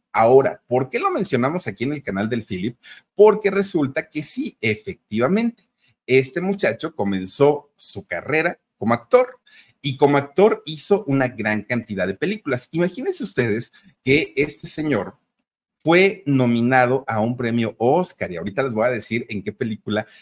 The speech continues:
es que lo nominaron, porque realmente tuvo su importancia como actor. Pero bueno, regresando a, a su época de bebé, a su época de niño,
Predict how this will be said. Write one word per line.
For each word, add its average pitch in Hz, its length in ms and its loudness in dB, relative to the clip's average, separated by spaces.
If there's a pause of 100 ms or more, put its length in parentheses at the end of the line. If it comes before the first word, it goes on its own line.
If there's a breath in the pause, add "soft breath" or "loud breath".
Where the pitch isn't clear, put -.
(100)
es 127 200 -6
que 143 120 -4
lo 127 100 -2
nominaron, 110 540 -2
porque 110 240 -14
realmente 180 500 -2
tuvo 147 240 -2
su 143 100 -8
importancia 95 640 -6
como 123 200 -6
actor. 226 360 -6
Pero 101 140 -2
bueno, 95 200 -6 (280 soft breath)
regresando 139 720 -2
a, 107 280 2
a 101 180 -4
su 107 420 -4
época 113 560 -4
de 98 200 -4
bebé, 101 420 0
a - 80 -8
su - 140 -8
época 131 320 -4
de 165 80 -2
niño, 214 300 -4